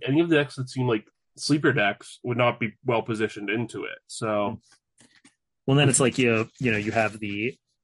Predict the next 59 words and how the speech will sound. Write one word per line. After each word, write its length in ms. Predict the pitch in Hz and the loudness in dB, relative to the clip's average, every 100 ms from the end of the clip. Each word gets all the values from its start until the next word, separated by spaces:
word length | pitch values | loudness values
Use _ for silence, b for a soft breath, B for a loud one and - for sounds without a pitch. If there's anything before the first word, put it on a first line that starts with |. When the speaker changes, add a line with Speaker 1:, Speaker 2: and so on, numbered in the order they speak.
| _ _ | _ _
Speaker 2:
well, 140 | 135 117 | -2 -2
Dura 320 | 98 120 117 | 2 2 2
should 180 | - 117 | -2 -6
be 120 | 107 | -6
on 160 | 107 110 | -8 -6
the, 280 | 110 113 - | -4 -4 -6
the 120 | - | -8
uprise, 520 | 120 117 110 101 101 104 | -6 -4 -2 -2 -4 -6
and 100 | 104 | -10
these, 280 | 101 - - | -10 -12 -10
these 160 | 110 | -10
big, 280 | 104 117 104 | -4 -4 -2
thick 240 | - 156 156 | -2 -4 -2
decks 260 | 101 - | -6 -4
are 60 | 113 | -8
pretty 240 | - 107 | -6 -4
good 140 | 107 127 | -2 -2
against 300 | 104 98 - | -4 -8 -10
you. 40 | |
And 60 | 104 | -12
it's 80 | 95 | -12
like, 100 | 120 | -12
well, 120 | 117 | -8
we 100 | 117 | -6
can 100 | 131 | -4
just 140 | 120 - | -6 -6
switch 200 | 107 - | -8 -8
back 200 | 104 - | -8 -8
to 60 | |
playing 240 | - 107 98 | -12 -12 -14
the 80 | 98 | -12
Dragonite 460 | 101 104 101 107 | -8 -8 -8 -10
version 320 | 117 107 120 | -10 -8 -8
then, 100 | 117 | -2
and 80 | 139 | 4
Speaker 1:
Mm-hmm. 80 | 135 131 | 4 4
Speaker 2:
now 60 | |
we 80 | 123 | 0
trade 240 | - 110 | -6 -8
favorably. 560 | - 98 98 101 113 120 | -8 -10 -10 -10 -8 -8
So 260 | - 110 113 _ | -8 -8 -10 _
cool, 200 | 110 95 | -10 -8
whatever, 400 | 117 101 104 117 _ _ | -8 -6 -6 -10 _ _
fine. 320 | - 98 95 - - | -12 -10 -10 -12 -6
Speaker 1:
Yeah, 240 | 117 104 - _ - | -4 -4 -12 _ -2
that's 160 | 143 | 0
how 100 | 185 | 4
I 60 | 165 | 2
feel 180 | 143 131 | 2 0
too. 300 | 139 123 107 | 2 0 0
Like, 220 | 110 113 | -6 -6
I, 100 | 113 - | -8 -6
I, 140 | 120 117 | -6 -4
I, 140 | 127 131 _ _ _ _ _ _ - - | -4 -6 _ _ _ _ _ _ -8 2
I'm 80 | |
not 160 | 143 139 | 2 4
sure 160 | - 156 | 2 2
necessarily 520 | 143 - 139 131 123 | 2 0 0 0 -2
which 500 | 117 113 - - | -2 -4 -6 -20